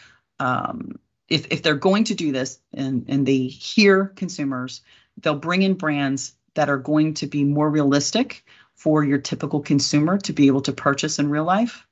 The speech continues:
You know, so expose them to those brands that actually have a snowball's chance in, in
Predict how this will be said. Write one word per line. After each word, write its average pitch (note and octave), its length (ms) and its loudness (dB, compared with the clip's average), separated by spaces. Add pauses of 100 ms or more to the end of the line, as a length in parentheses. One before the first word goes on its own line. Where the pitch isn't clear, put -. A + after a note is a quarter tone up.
(180)
You D#3+ 80 -2
know, C3+ 160 2
so B2+ 160 -2
expose D#3 400 0
them D#3 200 2
to C#3+ 120 -4
those D3 300 -2
brands C3+ 580 0 (400)
that C#3 160 0
actually C3+ 380 -4
have C3 180 -6
a B2 60 -8
snowball's B2+ 480 -6
chance C3+ 560 -8 (480)
in, B2 400 0
in A#2+ 420 -2